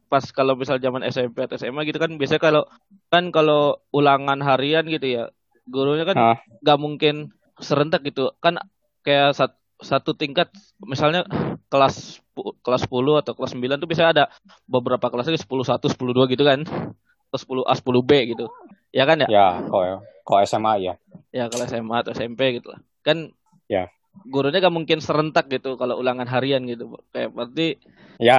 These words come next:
Speaker 2: ya, ya.
Speaker 1: abis kelas sepuluh satu, misalnya abis
Speaker 2: Terus
Speaker 1: istirahat,
Speaker 2: besoknya baru kelas yang
Speaker 1: besoknya,
Speaker 2: lain.
Speaker 1: ya gitu. Ah, besoknya. Nah, itu biasanya gua
Speaker 2: Ya,
Speaker 1: ko-,
Speaker 2: ya.
Speaker 1: itu kalau kan sama temen itu ngumpulin informasi <laughs> gitu.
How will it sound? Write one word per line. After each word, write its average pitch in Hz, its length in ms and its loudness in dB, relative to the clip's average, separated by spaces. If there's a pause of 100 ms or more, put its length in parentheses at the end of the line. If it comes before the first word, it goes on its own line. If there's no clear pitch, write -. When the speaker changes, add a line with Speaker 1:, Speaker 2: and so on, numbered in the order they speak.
Speaker 2:
ya, 101 240 8
ya. 87 120 -4
Speaker 1:
abis 135 300 0
kelas 135 380 0 (180)
sepuluh 131 420 -2
satu, 147 680 0 (320)
misalnya 131 420 4
abis 139 220 4
Speaker 2:
Terus 139 100 2
Speaker 1:
istirahat, 127 300 6
Speaker 2:
besoknya 147 180 6
baru 139 220 6
kelas 143 200 6
yang 135 140 4
Speaker 1:
besoknya, 120 460 8
Speaker 2:
lain. 156 160 4
Speaker 1:
ya 160 140 6 (100)
gitu. 143 240 -4 (160)
Ah, 123 200 4
besoknya. 123 400 0 (360)
Nah, 117 320 -2 (340)
itu 135 240 -2
biasanya 165 300 6
gua 110 100 8
Speaker 2:
Ya, 101 80 8
Speaker 1:
ko-, 90 140 4
Speaker 2:
ya. 92 100 -2 (140)
Speaker 1:
itu 156 160 0
kalau 160 180 2
kan 180 140 2
sama 190 180 4
temen 170 240 0
itu 190 180 0
ngumpulin 165 460 2
informasi 165 840 -2
<laughs> - 80 -16
gitu. 156 140 -12